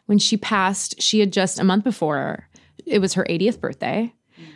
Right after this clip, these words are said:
Speaker 1: And everybody, my, all my aunts and uncles, all my cousins were all together, and we all had a big birthday party for her at her home, 'cause she had,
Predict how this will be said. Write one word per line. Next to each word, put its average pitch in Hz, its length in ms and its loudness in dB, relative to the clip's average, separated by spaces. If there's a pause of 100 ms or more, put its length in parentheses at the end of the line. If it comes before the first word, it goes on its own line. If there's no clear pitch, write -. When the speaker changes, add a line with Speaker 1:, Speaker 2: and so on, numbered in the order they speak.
(260)
Speaker 1:
And 180 380 4 (520)
everybody, 214 840 2 (220)
my, 185 500 0
all 220 140 4
my 240 80 4
aunts 214 260 0
and 196 80 2
uncles, 170 500 -2
all 196 140 4
my 208 100 4
cousins 175 360 -2
were 175 140 -4
all 175 140 0
together, 165 440 -2
and 156 100 -2
we 160 80 -2
all 160 100 -2
had 175 120 -2
a 170 40 -2
big 165 180 -6
birthday 165 360 -2
party 156 340 -6
for 156 260 -6
her 151 340 -6
at 156 200 -8
her 156 380 -10 (120)
home, 185 280 -2
'cause - 100 -10
she 302 220 -2
had, 240 180 -4